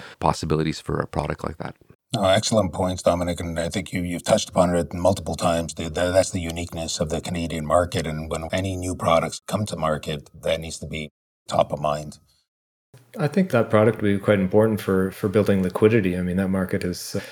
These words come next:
Speaker 3: famously suffered from, from liquidity in, in some instances. And I think that scares away some investors who think of it as being a kind of an insider's market and that sort of thing. So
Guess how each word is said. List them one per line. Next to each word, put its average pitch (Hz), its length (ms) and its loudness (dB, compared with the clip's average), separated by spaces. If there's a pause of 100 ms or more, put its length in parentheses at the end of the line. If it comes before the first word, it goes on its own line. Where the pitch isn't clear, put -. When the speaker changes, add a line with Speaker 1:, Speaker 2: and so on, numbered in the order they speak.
(280)
Speaker 3:
famously 107 440 4
suffered 95 400 0
from, 90 340 -2
from 92 260 -2
liquidity 92 460 2
in, 87 140 -2 (220)
in 90 140 -6
some 92 220 0
instances. 92 560 -2 (560)
And 98 540 4
I 117 60 -2
think 120 180 0
that 113 140 6
scares 113 280 6
away 117 500 6
some 110 200 4
investors 110 400 4
who 113 60 -2
think 110 180 0
of 104 100 2
it 101 60 2
as 98 140 -4
being 104 280 2
a 98 220 2
kind 95 220 0
of 92 80 0
an 95 80 2
insider's 104 480 2
market 120 300 0
and - 80 -14
that 135 120 -2
sort 147 160 4
of 139 60 0
thing. 175 180 2
So 185 220 2